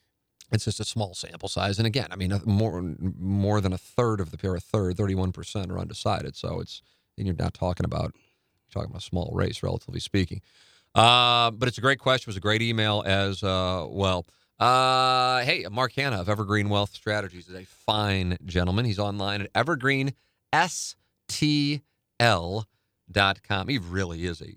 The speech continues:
good guy. And we're talking about finances. Well, Mark Hanna's your guy. Uh, everybody needs somebody. Everybody needs somebody. Why not do business with a first-class person? Uh, and, uh,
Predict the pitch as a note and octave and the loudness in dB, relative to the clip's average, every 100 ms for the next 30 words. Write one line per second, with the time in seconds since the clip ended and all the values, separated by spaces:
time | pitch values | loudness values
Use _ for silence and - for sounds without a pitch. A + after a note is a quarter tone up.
0 | _ - E2+ G2 G2+ F#2 - F2+ F2+ E2+ | _ -20 -4 0 2 0 -4 -2 0 -2
1 | D2 C#2+ F#2 F2 F2 F2 - G#2+ G2 F#2+ | -6 -10 -8 -6 -8 -8 -4 -2 -2 -4
2 | F2+ F2 - G#2+ B2 C#3 D3+ F3 C3+ G#2 | -4 -4 -2 -2 -2 -4 -8 -12 -6 -4
3 | C#3+ D3 - - G2 G#2 A2 G#2 E2+ E2+ | -4 -8 -16 -12 -10 -6 -6 -6 -8 -6
4 | G2+ E2+ G2+ _ _ _ _ F2 F2+ F2 | -4 -4 -10 _ _ _ _ 0 2 2
5 | E2+ F2 - G2+ A#2+ C3 B2+ A#2+ - G#2 | 0 -2 -4 -4 -2 0 0 -4 -4 -6
6 | C#2+ - _ _ G2 A#2+ B2+ C#3 A2+ A2+ | -6 -14 _ _ 0 0 0 -2 0 0
7 | A2+ F2+ G2 G#2+ G2+ - G#2+ F#2 E2+ E2 | -2 -4 -2 -2 -4 -2 -2 -2 -4 -8
8 | - _ _ - F2+ A2 A#2+ A#2 - G#2+ | -10 _ _ -8 0 2 2 0 -2 -6
9 | F#2 F#2+ F#2 F#2 - - - G2+ - G2 | -4 -4 -4 -10 -12 -10 -6 -6 -2 -2
10 | F#2 - - F2 - F2 F2+ _ _ _ | -2 -4 -8 -8 -8 -14 -16 _ _ _
11 | - F2+ F2 E2+ E2 E2+ E2 - - F2+ | -4 0 0 -2 -4 -8 -12 -12 -4 -2
12 | E2+ E2+ E2+ E2+ E2+ E2+ | 0 -4 -6 -6 -4 -8